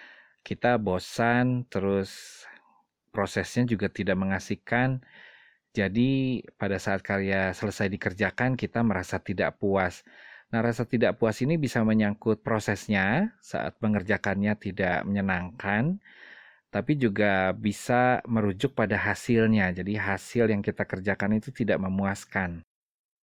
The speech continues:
Nah, rasa tidak puas ini juga bagian ya dari kebuntuan kreatif. Selanjutnya, sesudah mengalami rasa bosan dan berkurangnya keasikan, juga rasa tidak puas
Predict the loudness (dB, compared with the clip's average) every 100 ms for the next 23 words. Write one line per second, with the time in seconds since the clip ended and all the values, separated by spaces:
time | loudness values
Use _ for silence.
0 | _ _ _ _ _ -2 -2 -4 _ _
1 | -4 -4 -2 0 -2 0 0 0 0 -2
2 | 0 0 2 0 0 0 2 -2 -2 -4
3 | -4 0 2 2 2 0 0 2 0 0
4 | -4 -4 -2 -2 -2 -2 0 0 -2 -2
5 | -2 -4 -12 -20 _ _ _ _ _ _
6 | _ _ _ _ _ _ _ -4 -2 0
7 | 0 0 0 0 -2 _ _ _ -14 -6
8 | -2 0 0 0 0 0 0 0 -2 -2
9 | -2 0 -2 -2 0 2 2 2 0 -2
10 | -4 -6 -4 -2 -2 -4 -4 -4 -4 -8
11 | -8 -2 0 2 -2 -6 _ -20 _ _
12 | -4 0 2 2 2 -2 -4 -4 -2 -2
13 | 2 0 0